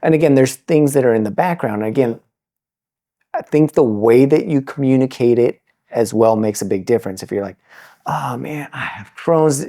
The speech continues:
like, it wasn't that. It was just, like, very matter of the fact.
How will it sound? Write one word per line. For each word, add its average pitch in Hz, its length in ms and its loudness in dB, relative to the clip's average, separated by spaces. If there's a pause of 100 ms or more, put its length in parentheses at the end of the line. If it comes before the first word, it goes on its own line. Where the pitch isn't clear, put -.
(140)
like, 139 220 0
it 160 140 2
wasn't 151 380 4
that. 160 180 2
It 131 60 6
was 135 120 4
just, 131 120 -2
like, 120 180 0 (320)
very 151 300 4
matter 127 380 2
of 113 80 2
the 113 80 4
fact. - 420 -6